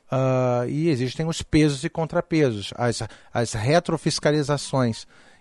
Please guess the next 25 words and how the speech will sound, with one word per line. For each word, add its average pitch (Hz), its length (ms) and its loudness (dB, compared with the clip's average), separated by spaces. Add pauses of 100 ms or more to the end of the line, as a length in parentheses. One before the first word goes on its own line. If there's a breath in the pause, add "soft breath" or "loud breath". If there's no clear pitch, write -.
E 190 80 2
aqui, 190 400 0
na 165 140 2
verdade, 127 500 2
hoje 123 260 -4
nós 120 180 -8
temos 117 300 -6
algo 117 220 0
um - 20 -10
pouco 120 240 -8
mais 113 200 -4
plural, 131 440 0
não 117 140 -2
temos 120 280 -2
só - 140 -2
executivo, 110 640 -2 (260 loud breath)
judiciário 113 560 -2
e 113 60 -2
legislativo, 120 840 -4
existe 110 360 -6
uma 131 160 -2
mescla 127 500 -2
de 113 80 -4
alguns 156 300 -4
deles, 185 420 -2